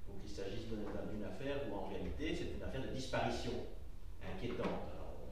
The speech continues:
une dame disparaît, c'était neuf ans auparavant, et on ne sait pas ce qu'elle est devenue. Euh, et puis il y a une enquête, évidemment, il y a des, des petites choses qui mettent la, la puce à l'oreille des, des enquêteurs, qui finissent par remonter la piste de, du mari,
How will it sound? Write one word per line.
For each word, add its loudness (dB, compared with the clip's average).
une -4
dame 2
disparaît, 2
c'était 0
neuf 4
ans 6
auparavant, 0
et 0
on 0
ne -2
sait -2
pas 8
ce 2
qu'elle 2
est 0
devenue. -2
Euh, 0
et -2
puis 0
il 2
y 4
a 4
une 2
enquête, 4
évidemment, 2
il 2
y 2
a 2
des, 2
des 0
petites 0
choses 4
qui 0
mettent 0
la, 0
la 0
puce 0
à 0
l'oreille 2
des, 2
des -2
enquêteurs, 0
qui -2
finissent 0
par 4
remonter 2
la 6
piste 0
de, 4
du 0
mari, 0